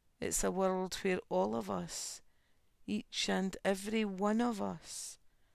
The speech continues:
have life. Life that cannot be taken from us. Eternal life.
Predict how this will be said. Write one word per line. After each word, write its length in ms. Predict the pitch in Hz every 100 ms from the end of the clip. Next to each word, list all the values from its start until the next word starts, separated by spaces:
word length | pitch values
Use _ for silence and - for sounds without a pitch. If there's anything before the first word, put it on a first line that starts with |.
| _ _ _ _ _ _
have 280 | - 190 175
life. 640 | 175 160 160 - - - - _ _ _ _ _ _ _ _ _ - -
Life 640 | 185 185 180 - - - - _ _ _ _ _ _ _ _ _ -
that 180 | - -
cannot 500 | - 185 214 220 -
be 140 | 196
taken 480 | - - 185 202 196
from 360 | - 160 151 160
us. 440 | 170 - - - _ _ _ _ _ _ _ _ - _ - _ _ -
Eternal 640 | 165 - - 143 147 156 156
life. 540 | 156 156 - - -